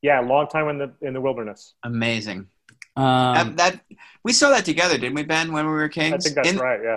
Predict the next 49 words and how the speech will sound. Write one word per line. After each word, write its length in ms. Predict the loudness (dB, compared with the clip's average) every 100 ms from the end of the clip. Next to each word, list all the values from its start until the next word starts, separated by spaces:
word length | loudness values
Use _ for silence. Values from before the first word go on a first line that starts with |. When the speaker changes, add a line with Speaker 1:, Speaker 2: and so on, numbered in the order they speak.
| 0
Speaker 2:
in 140 | 0
the 80 | 0
theater. 360 | 2 2 4 4
I, 220 | 2 2
I, 320 | 2 2 0 -6 -16 -2
God, 220 | 2 2
I 60 | 0
love 240 | -2 -4
that. 280 | -4 -6 -8 _ -10
That 120 | -6
was 180 | -4 -4
such 340 | -2 -2 -2
an 40 | 0
Speaker 3:
Jeff 140 | 0
Speaker 2:
amazing 260 | 0 0 0
Speaker 1:
I 40 |
went 200 | 2 2
ahead 200 | 2 2
and 120 | 2
read 240 | 2 2 2
two 160 | -2 0
different 340 | 0 0 2
bi-, 320 | 4 4 2
biographies 680 | -2 2 4 2 -2 -6 -6
of 120 | -8
him. 100 | -8 -12
Like, 80 | -6
he's 120 | -4
just 160 | -4 -6
an 60 |
amazing 340 | -4 -2 -2 -2
guy. 180 | -4 -4 -10 _ -4
Speaker 2:
Yeah. 300 | -2 -2 -4 -16 _ _
Speaker 3:
Jeff 120 | 0
Speaker 2:
Yep. 60 | 2
Speaker 3:
Simons, 500 | 4 4 4 -2 -6 -4
um, 540 | 4 6 6 6 2 -6 _ _ _ _ _ _ -20 _ _
uh, 260 | 0 2 2 0
an 220 | -4 -2 2
author 520 | 6 6 4 0 0
made 260 | 0 2 2
his 240 | 0 0
debut 600 | 0 0 2 4 4 4
in 100 | 2
nineteen 320 | 0 0 -2 -4
seventy-four. 500 | -4 -6 -6 -6 -2
Who 140 | 0
was 260 | 0 0 -2
that? 260 | -6 -8